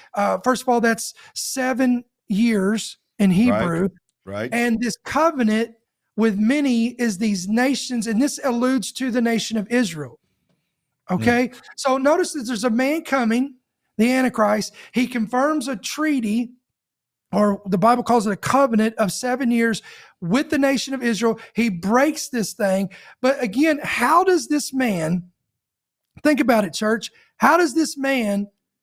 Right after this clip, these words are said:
Speaker 1: get this kind of power, influence? I, again, I believe that everything is falling in place.
Speaker 2: Yes,
Speaker 1: There's
Speaker 2: sir.
Speaker 1: got to be a, there's got to be a, a global governance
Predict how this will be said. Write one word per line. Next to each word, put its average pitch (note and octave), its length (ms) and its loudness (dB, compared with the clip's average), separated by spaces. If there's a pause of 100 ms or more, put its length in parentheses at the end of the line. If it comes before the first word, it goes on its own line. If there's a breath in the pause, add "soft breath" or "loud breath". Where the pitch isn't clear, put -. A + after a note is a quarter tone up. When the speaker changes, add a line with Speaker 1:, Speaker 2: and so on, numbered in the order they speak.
(1040)
Speaker 1:
get D4+ 280 -2
this D4 160 0
kind B3 240 2
of A3+ 80 -2
power, B3 580 2
influence? A3+ 560 0 (420 loud breath)
I, C#4+ 380 2
again, D4 400 -2
I C4+ 200 4
believe C#4 680 -2 (540)
that G#3+ 580 -2 (540)
everything C#4 920 2
is A3+ 180 -2
falling A#3 360 2
in G#3 140 -4
place. - 580 -8 (160)
Speaker 2:
Yes, A#2+ 160 0
Speaker 1:
There's A#3+ 160 6
Speaker 2:
sir. G#2+ 100 -4
Speaker 1:
got F#3+ 320 2 (120)
to A#3+ 40 -12
be B3+ 400 0 (260 loud breath)
a, A3 400 0 (360 soft breath)
there's A#3 240 0
got C4 340 2
to D#4 80 -2
be C4+ 420 -2
a, A3 440 -2
a A3 120 2
global A#3 800 2
governance B3 800 0